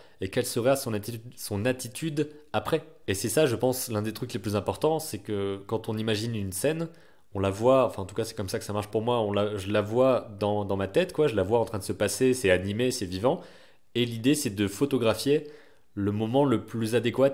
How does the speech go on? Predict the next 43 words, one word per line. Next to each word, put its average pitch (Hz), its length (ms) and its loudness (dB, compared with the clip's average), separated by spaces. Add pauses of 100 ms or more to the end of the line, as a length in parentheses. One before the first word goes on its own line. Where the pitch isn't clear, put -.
(140)
pour 113 160 -2
raconter 117 340 0
ce 127 80 -4
que 117 80 -2
je 98 80 -4
veux. 101 260 -6
Et 101 60 -4
si 135 160 -2
je 120 140 0
fige 127 420 0
cette 113 220 -4
scène 127 340 0
à 110 60 -2
l'instant 113 300 0
d'avant 117 420 2
ou 104 100 2
à - 20 6
l'instant 104 280 -2
d'après, 156 400 2 (300)
bah, 98 60 -6
ce 117 120 -6
sera 104 180 -4
pas 147 80 0
aussi 127 240 2
fort 143 380 2
que 131 240 4
à 107 80 -2
l'instant 101 280 -2
précis 139 520 -2 (240)
où 104 80 -6
ça 107 140 -4
raconte 104 300 -2
le 110 60 0
mieux. 120 240 -2 (220)
Et 95 40 -2
je - 60 -6
pense - 220 -2
qu'en 117 100 0
termes 123 220 -2
de 107 100 4
dessin, 117 380 0
donc, 95 220 -4
euh, 92 200 -2